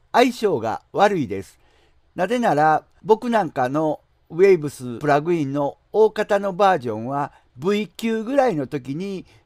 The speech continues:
とてもたくさん買って、十、十一、十二、十三はあまり持っていないんですけれども、そのような感じで少しずつ自分の使うことが多いものだけアップデートをしてきたので、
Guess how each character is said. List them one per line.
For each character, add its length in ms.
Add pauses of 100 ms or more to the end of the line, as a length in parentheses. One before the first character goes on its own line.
(160)
と 140
て 140
も 120
た 160
く 80
さ 180
ん 80
買 160
っ 40
て、 420 (160)
十、 380
十 220
一、 280
十 300
二、 300 (380)
十 240
三 280
は 340
あ 100
ま 140
り 120
持 120
っ 80
て 140
い 80
な 100
い 80
ん 60
で 100
す 100
け 120
れ 100
ど 140
も、 260 (260)
そ 200
の 120
よ 140
う 60
な 100
感 260
じ 140
で 300 (180)
少 320
し 160
ず 160
つ 440
自 180
分 240
の 400
使 300
う 100
こ 100
と 160
が 220 (100)
多 300
い 160
も 140
の 120
だ 140
け 340 (380)
ア 80
ッ 60
プ 180
デ 160
ー 20
ト 160
を 80
し 100
て 380
き 100
た 160
の 140
で、 320